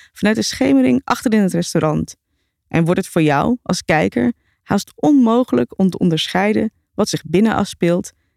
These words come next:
en wat de spiegeling vanaf de buitenkant is. En juist deze spanning is wat het werk van Tian zo interessant maakt. In ons dagelijks leven wordt er constant een beroep gedaan op ons observeringsvermogen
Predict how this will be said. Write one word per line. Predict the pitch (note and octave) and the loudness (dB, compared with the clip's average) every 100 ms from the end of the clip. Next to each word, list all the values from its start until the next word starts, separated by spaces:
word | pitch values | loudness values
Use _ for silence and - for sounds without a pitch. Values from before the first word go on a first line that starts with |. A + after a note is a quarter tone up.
| _ | _
en | - | -2
wat | A#3+ | -2
de | B3+ | -2
spiegeling | - C4 B3+ G#3+ G#3+ G#3+ | -2 -2 0 0 0 0
vanaf | G#3 G#3+ | 0 -2
de | G3+ | 0
buitenkant | G3+ G#3 - D2+ - | 0 0 -2 -4 -4
is. | - - - - _ _ _ _ _ _ - | -6 -12 -14 -20 _ _ _ _ _ _ -2
En | F#3 | 2
juist | F#3 F3 B3+ C4+ - | 2 2 0 -4 -12
deze | - F#3+ A#3+ G#3+ | -2 0 2 -2
spanning | - F3+ F3+ F#3 A3+ - _ | -4 -2 0 0 -2 -6 _
is | - G3 | -6 -4
wat | G3 | -2
het | F#3+ | -2
werk | E3+ E3 F3+ - | 0 2 0 -2
van | E3+ E3 | -4 -2
Tian | G3 F#3+ F3+ | 0 0 0
zo | |
interessant | - D#3+ E3 - E3 D#3+ | -2 -2 -2 -2 0 0
maakt. | B2+ A#2 - - _ _ _ _ _ _ _ _ _ _ _ | -2 -2 -6 -20 _ _ _ _ _ _ _ _ _ _ _
In | A3+ | 2
ons | G#3+ | 2
dagelijks | A#3+ D4 E4 C4 | 2 2 0 0
leven | A3+ G#3+ A#3 A#3 | 2 2 2 0
wordt | A3+ G#3 | 0 -2
er | G3 | -4
constant | - D#4+ E4+ C4 B3+ B3 | 0 0 2 0 -2 2
een | G3 | 2
beroep | F3 G3+ | 2 0
gedaan | - F3 E3+ F3+ - - _ | 0 0 2 0 -4 -12 _
op | - | -2
ons | G#3 G3 | 0 0
observeringsvermogen | - F3 F3 F3 C3+ - C3 A2 A2+ - E3 | -2 -2 2 2 0 0 0 2 0 -2 -6